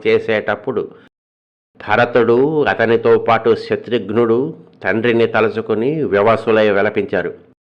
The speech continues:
తర్వాత ఒకచోట భరత శత్రుఘ్నులు జరిగిన దాన్ని గురించి మాట్లాడుకుంటున్నారు.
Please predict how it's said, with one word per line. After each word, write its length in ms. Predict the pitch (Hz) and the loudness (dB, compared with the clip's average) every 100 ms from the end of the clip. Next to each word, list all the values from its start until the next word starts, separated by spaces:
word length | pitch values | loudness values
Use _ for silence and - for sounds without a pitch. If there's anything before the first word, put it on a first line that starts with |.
| _ _ _ _ _ _ _ - | _ _ _ _ _ _ _ 2
తర్వాత 320 | 143 143 143 | 4 4 4
ఒకచోట 440 | 131 131 131 151 | 2 2 2 2
భరత 440 | 151 101 123 147 131 | 2 0 -2 0 0
శత్రుఘ్నులు 640 | 139 - 139 127 143 151 | 0 2 0 2 4 4
జరిగిన 400 | 120 120 139 139 | 4 4 6 4
దాన్ని 300 | 127 131 131 | 4 4 4
గురించి 300 | 123 123 127 | 2 0 0
మాట్లాడుకుంటున్నారు. 1000 | 110 117 120 127 120 113 110 104 95 85 | 2 0 2 2 2 0 -4 -2 -2 -4